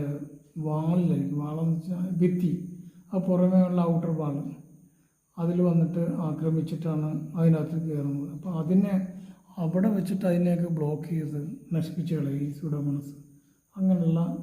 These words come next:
ഒരു പ്രക്രിയയും കൂടി സ്യൂഡോമോണസ് നടക്കുന്നുണ്ട്. ഇതെങ്ങനെ യൂസ് ചെയ്യുമെന്ന് നമ്മൾ നോക്കാം. മെയിനായിട്ട് ഇത് ചെയ്യേണ്ടതെന്ന് വെച്ചാൽ നമ്മൾ ഒരു അഞ്ച് മില്ലി എടുത്തിട്ട് ഒരു ലിറ്റർ വെള്ളത്തിൽ കലക്കിയിട്ട് അടിച്ചു കൊടുത്താൽ മാത്രം മതി. ഇതൊരു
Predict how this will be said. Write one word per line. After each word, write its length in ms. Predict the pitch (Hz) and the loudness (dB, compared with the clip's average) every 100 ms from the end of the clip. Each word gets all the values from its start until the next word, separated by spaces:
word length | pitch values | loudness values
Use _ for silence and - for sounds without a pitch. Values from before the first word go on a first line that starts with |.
| - | -6
ഒരു 400 | 165 156 151 - | -4 -4 -4 -8
പ്രക്രിയയും 500 | 165 147 - 160 156 | -8 -8 -6 -2 0
കൂടി 140 | 151 156 | 0 -2
സ്യൂഡോമോണസ് 520 | 175 147 147 147 143 147 | -2 -2 -2 -2 -4 -2
നടക്കുന്നുണ്ട്. 560 | 139 139 151 147 139 - - - _ _ _ _ _ _ _ _ _ _ _ - _ _ _ _ 220 | -2 -2 -4 -6 -8 -14 -20 -20 _ _ _ _ _ _ _ _ _ _ _ -20 _ _ _ _ -6
ഇതെങ്ങനെ 520 | 196 185 170 175 175 165 | 0 2 2 2 2 2
യൂസ് 240 | 160 156 - | 0 0 0
ചെയ്യുമെന്ന് 480 | 165 151 151 156 | 0 2 0 0
നമ്മൾ 200 | 151 151 147 | -2 -2 0
നോക്കാം. 360 | 143 135 139 160 - - - _ _ _ _ _ _ 175 | -2 -4 -6 -8 -10 -16 -20 _ _ _ _ _ _ -2
മെയിനായിട്ട് 480 | 165 175 165 165 | 0 0 0 -2
ഇത് 140 | 170 165 | -2 -4
ചെയ്യേണ്ടതെന്ന് 460 | - 160 165 170 170 | -2 -2 -2 -4 -2
വെച്ചാൽ 160 | 165 | 0
നമ്മൾ 220 | 165 165 165 | 2 2 2
ഒരു 80 | 165 | 0
അഞ്ച് 320 | 156 165 170 | 2 2 2
മില്ലി 320 | 165 156 156 | 2 2 0
എടുത്തിട്ട് 480 | 156 143 - - 170 190 - 185 | -2 -4 -8 -14 -12 -10 -10 -4
ഒരു 120 | 165 | -2
ലിറ്റർ 200 | 156 160 | -2 -4
വെള്ളത്തിൽ 420 | 170 151 143 165 156 - | -4 -2 -4 -4 -6 -6
കലക്കിയിട്ട് 480 | 156 143 143 147 170 165 - - _ - | -6 -6 -6 -10 -8 -10 -12 -20 _ -4
അടിച്ചു 220 | 196 190 | -2 2
കൊടുത്താൽ 260 | 185 160 160 | 2 2 0
മാത്രം 420 | 151 147 160 151 | 0 -2 -2 -4
മതി. 220 | 139 - - - - _ _ - | -4 -6 -12 -16 -20 _ _ -4
ഇതൊരു 200 | 196 | 0